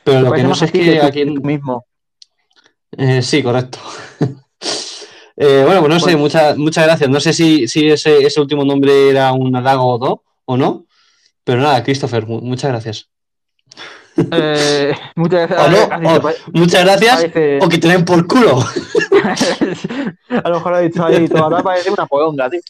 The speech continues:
Speaker 2: O sea,
Speaker 1: <laughs>
Speaker 2: bueno, el tema,
Speaker 1: Exacto.
Speaker 2: eh, la, yo no entiendo lo que está pasando últimamente. Y esto ha sido después de la pandemia, las cosas se están agotando como nada. Parece que estamos todos súper locos y súper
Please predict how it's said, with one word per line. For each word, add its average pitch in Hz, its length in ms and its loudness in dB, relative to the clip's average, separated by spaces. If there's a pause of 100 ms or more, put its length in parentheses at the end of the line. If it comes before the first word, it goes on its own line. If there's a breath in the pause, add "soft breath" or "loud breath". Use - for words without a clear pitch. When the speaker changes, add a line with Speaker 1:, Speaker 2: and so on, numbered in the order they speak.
(100)
Speaker 2:
O 151 40 -8
sea, 135 400 -2
Speaker 1:
<laughs> - 40 -20
Speaker 2:
bueno, 160 560 0
el 135 180 -2
tema, - 380 -6
Speaker 1:
Exacto. 147 480 2
Speaker 2:
eh, 160 160 4
la, 139 140 -2 (280)
yo 180 140 0
no 208 60 -2
entiendo 170 220 -2
lo 151 80 -2
que 143 60 -6
está 170 140 -8
pasando 131 320 -2
últimamente. 131 680 -6
Y 135 160 0
esto 156 160 -2
ha - 20 -6
sido 170 120 0
después 151 240 -4
de 143 60 -4
la 131 80 -4
pandemia, 143 360 -2
las 135 140 -4
cosas 151 240 -4
se 151 60 -4
están 147 200 -8
agotando 143 400 -2
como 135 160 -2
nada. 131 240 -2
Parece 139 200 -2
que 147 60 0
estamos 143 300 -8
todos 147 240 -2
súper 139 300 -4
locos 170 340 -2
y 170 60 -2
súper 143 240 -4